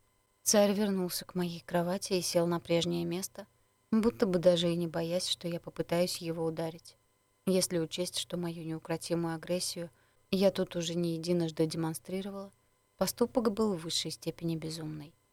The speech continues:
"А невеста об этом знает?" ядовито спросила я. Шрамы были благополучно забыты. Потому что если даже после увиденного он не пытается заверить меня,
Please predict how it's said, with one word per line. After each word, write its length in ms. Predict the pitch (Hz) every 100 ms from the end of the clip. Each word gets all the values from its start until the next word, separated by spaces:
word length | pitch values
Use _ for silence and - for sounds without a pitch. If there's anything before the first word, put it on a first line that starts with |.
| _ _ _ _ _ _ -
"А 100 | 185
невеста 460 | 190 185 160 -
об 140 | 156 151
этом 240 | - 160
знает?" 420 | 170 240 269 - _ _ _ _ _
ядовито 540 | 190 170 160 160 170 196
спросила 500 | - 175 170 165 165
я. 220 | 156 151 _ _ _ _ -
Шрамы 480 | - 175 185 233 220
были 240 | 226 220
благополучно 800 | 175 160 165 - 160 156 - 165
забыты. 460 | 165 160 160 - - _ -
Потому 340 | 196 208 208 202
что 160 | -
если 360 | 185 190 - 185
даже 280 | 185 180 180
после 360 | 185 180 185
увиденного 480 | 180 190 185 175 165
он 200 | 175 175
не 100 | 170
пытается 500 | - - 175 170 180
заверить 520 | 175 175 190 185 -
меня, 240 | 175 170